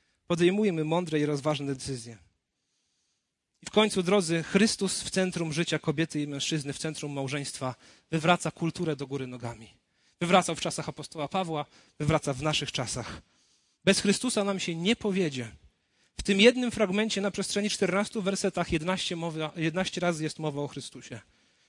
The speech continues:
Jeśli na Nim się oprzemy, jeśli to Nim będziemy się karmić, to wierzę, że wiele szczęścia i radości będziemy czerpać z naszych małżeństw i możemy stać się źródłem tej radości i szczęścia też dla innych.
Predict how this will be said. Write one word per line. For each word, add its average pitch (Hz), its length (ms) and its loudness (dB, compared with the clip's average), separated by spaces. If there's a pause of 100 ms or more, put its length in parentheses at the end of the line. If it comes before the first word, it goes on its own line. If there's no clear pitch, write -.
(640)
Jeśli 180 240 4
na 196 140 8
Nim 240 160 2
się 185 160 0
oprzemy, 151 480 -4 (220)
jeśli 180 400 2
to 175 120 0
Nim 220 240 2
będziemy 190 360 -2
się 170 120 -2
karmić, 143 540 -2 (460)
to 175 100 0
wierzę, 190 220 4
że 175 120 2
wiele 202 260 4
szczęścia 196 460 0
i 180 100 4
radości 160 420 0
będziemy 151 320 -6
czerpać 165 380 0
z 135 40 -8
naszych 147 280 -6
małżeństw 180 480 -2
i 175 60 -6
możemy 165 300 -4
stać 175 220 -4
się 165 160 -4
źródłem 180 380 -4
tej 170 140 -4
radości 156 400 -4
i 135 60 -4
szczęścia - 360 -8
też 131 180 -8
dla 131 140 -6
innych. 110 460 -16